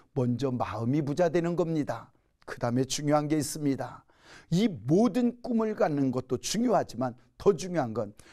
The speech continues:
그것들이 이루어지기를 위하여 끝까지 기도하는 겁니다. 그 중에 하나를 제가 말씀을 드리려고 합니다. 이번 주간에 제가 붕해를 갔는데 저를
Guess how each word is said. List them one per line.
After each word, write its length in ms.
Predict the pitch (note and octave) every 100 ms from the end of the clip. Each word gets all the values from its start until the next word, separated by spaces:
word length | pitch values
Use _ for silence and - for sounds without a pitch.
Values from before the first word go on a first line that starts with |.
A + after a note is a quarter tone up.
| _
그것들이 600 | - E3+ G#3 - G#3+ G#3
이루어지기를 1080 | - C#3 A#2 B2 C3+ C#3+ D3 D#3+ G3 G#3+ E3+
위하여 400 | B2 A2 A2+ - - _ -
끝까지 920 | A#3+ - - - - - C#3+ A#3+ A#3+
기도하는 460 | G#3+ G#3+ F#3 F3+
겁니다. 580 | D#3+ C3+ A2+ G#2 - - _ _ _ _ _ _ -
그 160 | -
중에 220 | G#2+ D3
하나를 360 | D#3 D3+ D#3+ D#3
제가 200 | E3 E3+
말씀을 440 | D#3+ D#3 E3 D#3+
드리려고 460 | D#3 D#3 D#3+ D#3+ D#3
합니다. 560 | D3 C#3+ B2+ - - _ _ _ _ _ _
이번 280 | A2+ G#2+ B2
주간에 340 | B2 E3 E3+ F3
제가 420 | C3 A#2 G#2+ B2+ _ _ _ _ -
붕해를 440 | A2+ A2 B2+ D3+
갔는데 560 | D#3+ D3 C3+ G#2+ - - _ _ _ - - -
저를 520 | C3+ B2 E3 E3+